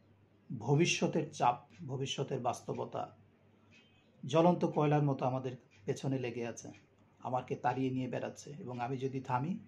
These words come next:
এই জ্বলন্ত কয়লা আমাকে হিট করবে। ভবিষ্যতের বাস্তবতা, ভবিষ্যতের ডিমান্ড এবং পিছিয়ে পড়ার ভয়, অন্যরা আমাকে পিছিয়ে দেবেন, পেছনে ফেলে দেবেন, সেই তাগিদটা যদি ভেতরে কাজ করে,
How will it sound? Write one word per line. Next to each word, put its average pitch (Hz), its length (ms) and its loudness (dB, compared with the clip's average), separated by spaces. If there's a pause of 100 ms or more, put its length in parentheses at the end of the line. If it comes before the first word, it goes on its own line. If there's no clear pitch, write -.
এই - 180 -2
জ্বলন্ত 147 500 0
কয়লা 131 280 -2
আমাকে 131 360 -4
হিট - 160 -10
করবে। - 360 -10 (1040)
ভবিষ্যতের 143 800 0
বাস্তবতা, 143 640 -2 (720)
ভবিষ্যতের 127 680 -4
ডিমান্ড 127 480 0 (1040)
এবং 147 380 4 (400)
পিছিয়ে 143 340 4
পড়ার 139 320 4
ভয়, 120 380 -2 (920)
অন্যরা 143 460 4
আমাকে 139 300 2
পিছিয়ে 131 420 -6
দেবেন, 131 360 2
পেছনে 127 360 -6
ফেলে 131 280 -4
দেবেন, 127 280 -8 (540)
সেই 120 240 -8
তাগিদটা 123 580 -2
যদি 135 220 -4
ভেতরে 123 360 -6
কাজ - 260 -10
করে, 147 220 -12